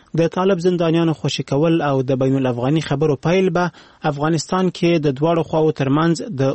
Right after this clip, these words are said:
اوربند یا لږ تر لږه اورکم سبب شي. خو برخلاف د تاوتریخوالي پیښې نه یوازې دا چې راکمې نه شوې، بلکې زیاتې شوې. طالبانو د فبرورۍ د میاشتې له تړون وروسته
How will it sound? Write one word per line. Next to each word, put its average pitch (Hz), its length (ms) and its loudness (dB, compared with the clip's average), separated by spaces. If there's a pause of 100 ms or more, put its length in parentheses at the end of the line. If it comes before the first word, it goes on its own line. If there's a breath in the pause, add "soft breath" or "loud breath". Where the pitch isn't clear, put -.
(100)
اوربند 160 500 -2 (220)
یا 160 200 2
لږ 175 240 -4
تر 165 200 0
لږه 170 200 0 (120)
اورکم 151 400 0
سبب 120 440 -4
شي. 139 140 0 (400)
خو 156 100 -2
برخلاف 147 580 -2 (140)
د 143 200 -2
تاوتریخوالي 143 540 -2
پیښې 156 360 0
نه 165 160 2
یوازې 170 380 0
دا 151 100 0
چې - 120 -6 (100)
راکمې 180 360 0
نه 185 100 2
شوې، 185 280 0 (440 soft breath)
بلکې 165 340 0 (100)
زیاتې 175 360 0
شوې. 127 220 -4 (520)
طالبانو 139 460 0
د 131 160 -4
فبرورۍ 135 460 0
د 139 140 -2
میاشتې 147 280 -2
له 135 140 0
تړون 151 220 2
وروسته 180 460 0